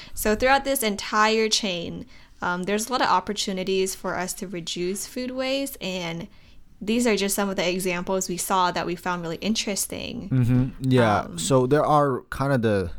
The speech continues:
Speaker 2: two ways of quote unquote reducing food waste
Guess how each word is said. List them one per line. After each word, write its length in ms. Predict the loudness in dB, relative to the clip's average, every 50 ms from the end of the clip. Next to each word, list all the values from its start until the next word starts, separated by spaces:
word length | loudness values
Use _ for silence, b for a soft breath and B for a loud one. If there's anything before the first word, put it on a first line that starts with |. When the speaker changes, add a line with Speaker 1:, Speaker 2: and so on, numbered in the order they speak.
| -12 -14 -10 -2
Speaker 2:
two 240 | 0 2 4 4
ways 440 | 4 4 4 4 4 4 2 0 0 -4 -2
of 400 | 0 0 2 2 0 -2 -4 -14 b b b b b b b b b b b b b b b 2
quote 200 | 4 6 6 6
unquote 380 | 4 2 2 2 2 2 2 2
reducing 760 | 2 2 2 2 2 0 0 0 2 2 0 0 -2 -2 -4
food 320 | -6 -4 -2 -2 -2 -2
waste 540 | -2 -2 -2 -4 -4 -6 -4 -4 -4 -6 -10